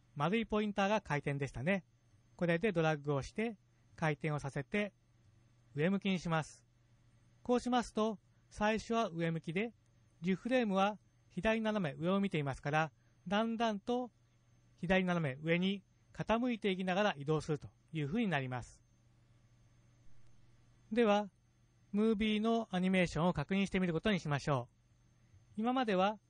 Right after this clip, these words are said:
制御メニューから巻き戻しをして再生というふうにしたんですが、実はアニメーション、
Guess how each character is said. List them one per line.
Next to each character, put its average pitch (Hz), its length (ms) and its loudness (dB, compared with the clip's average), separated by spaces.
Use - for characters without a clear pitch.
制 220 320 0
御 214 140 2
メ 208 140 2
ニ 170 80 -2
ュ 139 120 -2
ー - 20 -10
か 139 140 -6
ら 190 240 0
巻 170 180 -4
き 220 60 -4
戻 208 240 0
し 208 160 -6
を 202 100 0
し - 140 -8
て 247 240 -2
再 170 240 0
生 180 160 0
と 113 120 -18
い 160 80 -2
う 156 60 0
ふ 170 40 0
う 170 60 0
に 151 80 -4
し - 60 -16
た 156 100 -2
ん 139 60 -4
で 127 80 -8
す - 140 -12
が、 175 200 0
実 190 240 -4
は 214 240 2
ア 190 80 0
ニ 214 100 0
メ 226 140 4
ー 190 60 4
シ 151 100 -2
ョ 120 60 -4
ン、 120 40 -12